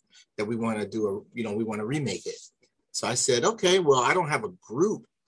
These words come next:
but I know every singer in this valley. So give me a couple days and I'll put one together." And of course, I called Delius, I called Tony, I called Alfred,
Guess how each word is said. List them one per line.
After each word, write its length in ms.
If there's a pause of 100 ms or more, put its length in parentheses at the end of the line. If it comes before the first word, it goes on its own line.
(260)
but 160
I 160
know 200 (120)
every 260
singer 380
in 80
this 160
valley. 420
So 160
give 140
me 80
a 60
couple 240
days 340
and 80
I'll 80
put 240
one 160
together." 380 (640)
And 140
of 100
course, 260
I 80
called 320
Delius, 400
I 60
called 240
Tony, 440
I 60
called 300
Alfred, 480